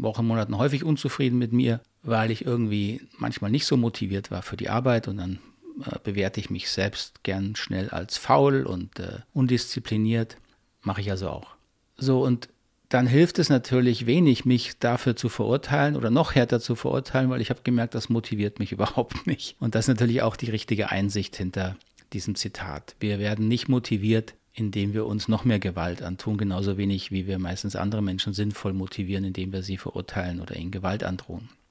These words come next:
Und jetzt mal genauer hinzuschauen, welche Bedürfnisse stecken denn hinter meinen inneren Impulsen. Und vereinfacht kann man ja sagen, wir haben einen inneren Entscheider und wir haben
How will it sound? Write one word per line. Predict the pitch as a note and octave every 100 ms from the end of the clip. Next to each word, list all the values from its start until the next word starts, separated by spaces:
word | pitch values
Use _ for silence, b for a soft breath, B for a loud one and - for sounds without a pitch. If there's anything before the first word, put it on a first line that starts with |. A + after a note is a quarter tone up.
| _ _ _ _ -
Und | A#2+
jetzt | A#2+ D3
mal | D#3+ D3+
genauer | C3+ B2+ C#3+ C3
hinzuschauen, | D3+ - D#3 - C#3+ A#2
welche | A#2+ C3+ C3
Bedürfnisse | A#2+ C#3 D#3+ D#3 D3+ -
stecken | A2+ - C3 -
denn | B2 A2
hinter | G#2+ G#2+ G2+ G2 _ -
meinen | G#2+ G2 G2+
inneren | G#2 G2+ F#2+ F#2+
Impulsen. | F#2 - G2+ G2 B2
Und | A#2
vereinfacht | - G#2+ D#3+ - C#3+
kann | - C3+
man | B2
ja | A#2
sagen, | G#2+ G#2+ G2+ A2 G#2+ -
wir | A2+ A2 A2
haben | A2+ A#2 A2 - -
einen | G#2+ G#2+
inneren | A#2 B2+ B2 G#2+
Entscheider | F#2+ G#2 - A#2+ D#3+ G3 A#3 - _
und | - B2
wir | A#2+
haben | A2 A2 A2+ A#2+